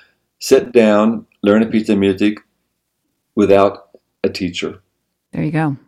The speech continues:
Speaker 1: They, they've gotta be
Speaker 2: Independent.
Speaker 1: independent learners, right? So
Speaker 2: Exactly.
Speaker 1: they aren't always gonna have a teacher.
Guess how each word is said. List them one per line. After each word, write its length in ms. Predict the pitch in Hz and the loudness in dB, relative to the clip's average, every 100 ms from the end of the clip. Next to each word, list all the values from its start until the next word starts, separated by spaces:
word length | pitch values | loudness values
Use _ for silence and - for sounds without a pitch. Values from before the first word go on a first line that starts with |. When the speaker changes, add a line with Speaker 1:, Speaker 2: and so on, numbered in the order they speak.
| _ _ _ _ | _ _ _ _
Speaker 1:
They, 120 | - 107 | -2 0
they've 200 | 151 147 | 2 2
gotta 220 | 113 120 | 2 2
be 120 | 107 | -2
Speaker 2:
Independent. 120 | 104 117 110 | -4 -2 -2
Speaker 1:
independent 320 | 117 110 - | -2 -2 0
learners, 380 | 113 101 95 92 | -2 -2 -4 -4
right? 260 | 98 123 - _ _ _ _ | -4 -4 -10 _ _ _ _
So 420 | - 123 113 113 113 | 0 4 6 6 4
Speaker 2:
Exactly. 320 | - 131 131 101 | -2 -10 -14 2
Speaker 1:
they 180 | 120 | 4
aren't 260 | 123 123 113 | 6 2 2
always 260 | 120 123 107 | 4 4 2
gonna 200 | 120 117 | 0 0
have 160 | 113 | -4
a 40 | 113 | -6
teacher. 560 | 107 95 - 117 - | -6 -6 -4 -6 -8